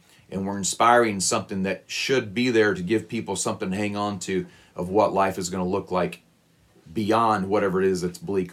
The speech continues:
right now. So I just wonder if, if we, if we, if we spin to the positive or we spin to the negative and all of these things that we're talking about, they're, they're so subtle. They are so subtle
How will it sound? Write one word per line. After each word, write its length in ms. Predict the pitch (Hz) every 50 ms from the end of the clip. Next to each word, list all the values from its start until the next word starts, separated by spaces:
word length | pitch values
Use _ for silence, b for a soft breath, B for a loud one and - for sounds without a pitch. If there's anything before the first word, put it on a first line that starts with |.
| - -
right 240 | 92 92 90 85
now. 240 | - 90 90 87 87
So 140 | 85 - 101
I 60 | 120
just 140 | 113 101 101
wonder 600 | 98 90 90 107 131 143 143 139 143 139 - b b b b b b b b b b b
if, 340 | - 101 110 98 - - - _
if 240 | - 104 98 - -
we, 340 | - 104 107 107 107 104 - -
if 200 | 101 95 - -
we, 240 | 101 101 95 92 -
if 200 | - 101 98 -
we 100 | 104 98
spin 460 | 87 - - - - 135 135 147 147 143
to 60 | 131
the 100 | 110 107
positive 600 | - - 131 131 135 139 131 131 135 131 123 b b b b b b
or 100 | - -
we 80 | 175 180
spin 440 | 175 - - - - 143 139 143 139
to 80 | 127
the 100 | 113 120
negative 520 | 117 113 117 117 113 107 117 113 113 104 92
and 120 | 92 87
all 300 | 85 - 120 139 165 180
of 100 | 180 151
these 220 | 135 139 117 113 -
things 340 | - 123 127 127 123 110
that 80 | 90 -
we're 120 | 92 95
talking 400 | 90 - 110 110 113 - - 87
about, 220 | 82 82 80 - -
they're, 140 | 139 147 147
they're 180 | - 127 131
so 240 | 123 - 160 165 180
subtle. 480 | 175 - - 139 127 117 - - - - b b b b b b b b _
They 100 | - 117
are 100 | 107 90
so 640 | 85 - - - - 160 160 156 156 160 160 147 - _ _
subtle 720 | - - - - - - 139 135 123 110 - - - -